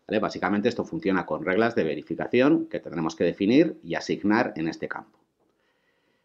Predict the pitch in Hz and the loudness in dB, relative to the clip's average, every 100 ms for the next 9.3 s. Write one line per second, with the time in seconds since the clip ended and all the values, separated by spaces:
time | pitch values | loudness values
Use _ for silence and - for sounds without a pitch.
0 | _ _ _ _ _ _ _ - 113 143 | _ _ _ _ _ _ _ 0 6 8
1 | 151 151 147 160 - - 101 95 95 92 | 8 8 6 4 0 -6 -2 0 0 -2
2 | 92 92 90 90 92 95 104 - 82 87 | 0 0 0 0 0 2 0 0 -4 -4
3 | 80 92 131 135 123 151 98 98 104 92 | -2 0 2 4 4 2 2 0 0 0
4 | 98 92 - 90 123 123 - 107 127 113 | -2 -2 -2 2 2 2 0 2 4 4
5 | 85 - 71 76 - 98 69 - _ _ | 2 -4 -6 -6 -2 0 0 -6 _ _
6 | 110 107 82 - - 98 117 107 98 104 | 0 0 -4 -4 -2 0 2 4 4 2
7 | 95 101 95 90 80 117 127 - 85 _ | 0 0 0 0 2 2 2 -2 -16 _
8 | _ _ _ _ - 92 - 92 110 - | _ _ _ _ -2 0 2 2 2 2
9 | 110 139 170 | 4 4 2